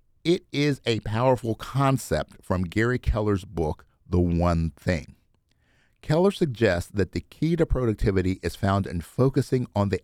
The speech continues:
activity with the highest impact. It's about asking ourselves this question. What's the one thing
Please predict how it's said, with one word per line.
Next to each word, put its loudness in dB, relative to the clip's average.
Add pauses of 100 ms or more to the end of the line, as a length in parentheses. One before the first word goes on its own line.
(100)
activity 0 (240)
with -2
the 0
highest -2 (120)
impact. -4 (760)
It's 0
about 2 (180)
asking 2
ourselves 2 (180)
this 0
question. -4 (1200)
What's 2
the 2
one 2
thing 0